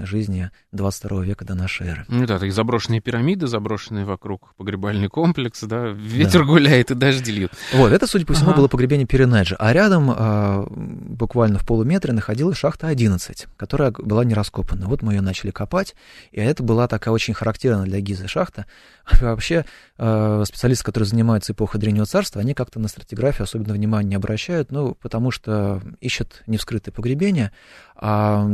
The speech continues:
Speaker 1: по заполнению шахты всегда можно легко понять, она, ну, погребение вскрыто или не вскрыто. Буквально через, там, первые двадцать, тридцать, сорок сантиметров уже будет ясно. И поэтому стратиграфия, как правило,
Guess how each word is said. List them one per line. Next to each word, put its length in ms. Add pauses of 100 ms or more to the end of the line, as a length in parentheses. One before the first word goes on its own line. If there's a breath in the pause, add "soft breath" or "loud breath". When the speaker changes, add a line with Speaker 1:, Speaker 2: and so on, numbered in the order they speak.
Speaker 1:
по 80
заполнению 400
шахты 260
всегда 180
можно 220
легко 260
понять, 380
она, 300 (200)
ну, 280
погребение 400
вскрыто 320
или 60
не 100
вскрыто. 340
Буквально 400
через, 340
там, 280 (220)
первые 420
двадцать, 460
тридцать, 200
сорок 220
сантиметров 560
уже 140
будет 280
ясно. 240 (420 soft breath)
И 140
поэтому 400 (180 loud breath)
стратиграфия, 440
как 100
правило, 340